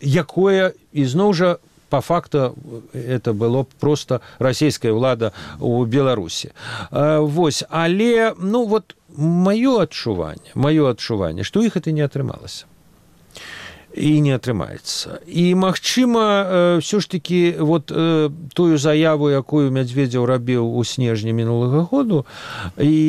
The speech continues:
яе сапраўды называлі ультыматум, у тым ліку і я называў ультыматумам, э, таму што ўсе звярнулі ўвагу вот на першы, як бы, варыянт, пра які ён сказаў, што давайце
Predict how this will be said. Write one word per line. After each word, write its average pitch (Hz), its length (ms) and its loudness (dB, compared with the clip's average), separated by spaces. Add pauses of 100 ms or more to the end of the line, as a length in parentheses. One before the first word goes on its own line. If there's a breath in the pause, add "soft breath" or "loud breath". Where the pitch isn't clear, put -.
(140)
яе 170 320 2
сапраўды 147 480 0
называлі 117 480 2
ультыматум, 135 520 0
у 107 40 -8
тым 123 160 -2
ліку 113 240 -2
і 107 40 0
я 160 120 2
называў 143 480 2
ультыматумам, 113 640 -2 (400 loud breath)
э, 135 480 2
таму 151 240 2
што 147 160 0
ўсе - 160 0
звярнулі 139 560 0
ўвагу 135 320 0
вот 120 160 -2
на 123 160 -2
першы, 120 560 -2
як 98 80 -2
бы, 98 160 -2
варыянт, 113 480 0 (160)
пра 107 160 2
які 107 240 -2
ён 95 80 -2
сказаў, 85 400 -4
што - 160 -6
давайце 185 640 0